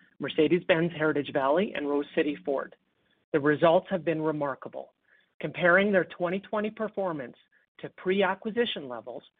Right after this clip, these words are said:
excluding any covid-related subsidies, we have improved dealership profitability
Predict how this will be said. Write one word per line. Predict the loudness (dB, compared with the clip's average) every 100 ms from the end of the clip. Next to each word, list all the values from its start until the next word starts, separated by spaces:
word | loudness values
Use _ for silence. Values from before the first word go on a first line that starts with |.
| _ -20
excluding | -20 -16 -2 0 0 0
any | -2 -4
covid-related | -6 -6 -6 -8 -8 -8 -8 0
subsidies, | 0 0 -6 -12 -14 -18 _ _ _ _ -12
we | 0 2 4
have | 4 4
improved | 2 2 2 2 2
dealership | 0 0 -4 -6
profitability | -2 -2 -2 -2 -2 -2 -6 -10